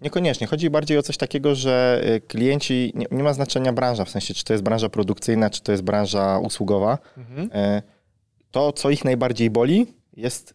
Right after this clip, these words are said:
Speaker 1: triggerem, wyzwalaczem tego, że chcemy skorzystać z usług konsultanta. I
Speaker 2: Okej.
Speaker 1: teraz w zależności od
Speaker 2: No.
Speaker 1: tego, co mnie najbardziej
Speaker 2: Mhm.
Speaker 1: boli, szukam konsultanta, który w danym obszarze, e, się specjalizuje,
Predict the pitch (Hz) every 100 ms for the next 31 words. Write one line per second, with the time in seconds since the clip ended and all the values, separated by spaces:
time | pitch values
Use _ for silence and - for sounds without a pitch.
0 | _ 110 107 120 147 135 120 117 123 139
1 | 123 131 131 120 117 131 127 - 110 120
2 | - 101 110 - - 113 - 113 95 -
3 | - _ _ _ 131 - 127 120 123 113
4 | 143 - 135 196 123 127 - 135 127 123
5 | 120 120 110 117 156 190 - 139 135 131
6 | 127 120 131 151 135 - 123 110 127 135
7 | 127 - - 123 123 120 123 - _ _
8 | - 110 123 - 117 123 117 110 120 190